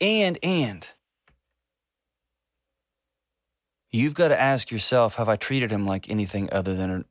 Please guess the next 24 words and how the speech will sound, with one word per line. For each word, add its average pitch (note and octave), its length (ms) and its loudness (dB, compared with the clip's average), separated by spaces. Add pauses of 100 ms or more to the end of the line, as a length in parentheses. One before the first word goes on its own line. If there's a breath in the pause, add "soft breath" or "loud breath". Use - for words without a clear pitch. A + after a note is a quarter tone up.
a, F2 120 -8
a F2 40 -10
paycheck? - 460 -8 (2250)
Does G#2+ 220 0
his A2+ 180 -2
opinions A2+ 800 -2
matter F#2+ 380 -2
in F#2+ 100 -6
this F2+ 160 -8
house? - 520 -8 (640)
And G#2 140 -2
so A2 140 0
maybe A#2 300 0
you A#2+ 200 0
all A2+ 140 4
go G#2+ 220 0
out G#2+ 400 2
and F#2+ 180 -6
you G2 100 -4
have G#2 420 0
a G2 140 -8
retreat F#2+ 580 -8
and F#2 120 -10
say, F#2 340 -8